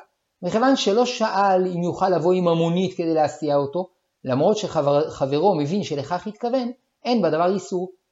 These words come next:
אבל לא יאמר לו, "בבקשה תבוא אצלי במוצאי שבת", כי רמז בלשון ציווי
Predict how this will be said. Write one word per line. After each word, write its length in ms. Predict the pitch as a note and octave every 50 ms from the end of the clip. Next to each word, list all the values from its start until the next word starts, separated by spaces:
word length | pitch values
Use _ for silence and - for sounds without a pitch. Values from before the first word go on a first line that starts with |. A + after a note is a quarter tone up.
| _ -
אבל 160 | - C3+ E3+
לא 100 | A#3+ C4+
יאמר 320 | D4+ C#4 B3 A#3 A#3 A3 G#3
לו, 200 | G3+ G3+ F#3+ G3 - - _ _ -
"בבקשה 560 | D3 E3 E3 F3+ F3+ F3+ F3+ - - G3 F#3+
תבוא 340 | F#3 - F3 D3 E3 F3 E3+
אצלי 260 | E3 E3 - F3 E3+
במוצאי 460 | E3 E3 D#3+ D#3+ D#3 D#3+ - D#3 D3+
שבת", 440 | D3 - D#3+ D3+ C3+ C#3 C3+ C3+ - - _ _ _ _ _ _ _
כי 220 | - - E3 D#3 D3+
רמז 440 | F3 G#3 A3 G#3+ G#3 F#3 C#3+ C#3+
בלשון 420 | C#3+ E3 E3 - - - G3 G3+ F#3+
ציווי 600 | - - A3+ G#3 G3 A#3+ C4+ B3+ A#3 A#3 A3+